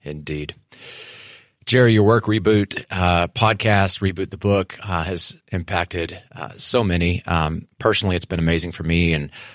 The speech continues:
our coaches love you, and, um, we really appreciate your time here today and all the wisdom you've offered. As we wrap up,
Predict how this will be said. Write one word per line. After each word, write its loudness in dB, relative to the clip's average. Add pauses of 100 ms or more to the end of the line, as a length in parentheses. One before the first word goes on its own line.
(300)
our 2
coaches 2
love 2
you, 2
and, -2
um, 0 (140)
we 0
really 2
appreciate -4
your -6
time 0
here 0
today 2
and -2
all 0
the -6
wisdom -4
you've -8
offered. 0 (540)
As 4
we 4
wrap 2
up, 0